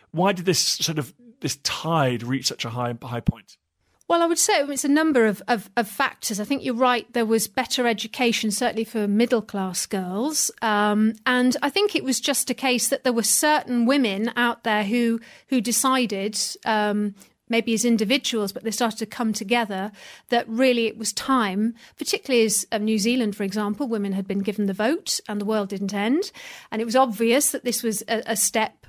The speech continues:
Speaker 2: um, and these bright, intelligent women just said, "Well, enough's enough. It's time that we, we got the, the right to vote," but also moving it towards, um, equality. It wasn't just about the vote.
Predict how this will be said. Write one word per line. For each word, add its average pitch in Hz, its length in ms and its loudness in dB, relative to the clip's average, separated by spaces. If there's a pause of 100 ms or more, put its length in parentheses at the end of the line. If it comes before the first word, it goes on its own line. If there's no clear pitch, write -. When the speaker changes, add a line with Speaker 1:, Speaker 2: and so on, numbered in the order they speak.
(100)
Speaker 2:
um, 208 460 0
and 226 200 -2
these 220 200 -4
bright, 247 440 0
intelligent 240 540 -2
women 214 480 0
just - 240 -4
said, 202 220 -6
"Well, 208 180 -6
enough's 214 380 -2
enough. 226 420 -2 (260)
It's - 200 -6
time 214 380 0
that 208 160 -4
we, 208 280 -2 (100)
we 226 120 -4
got - 200 -6
the, 196 160 -6 (220)
the 208 80 -4
right 214 280 0
to - 120 -4
vote," 208 380 -2 (260)
but 240 100 -4
also 233 760 0
moving 233 380 0
it - 420 -4 (180)
towards, 226 600 -2
um, 214 220 0
equality. 226 640 -6
It 190 80 -6
wasn't 220 300 -4
just - 320 -6
about 196 260 -8
the 202 60 -12
vote. 185 400 -10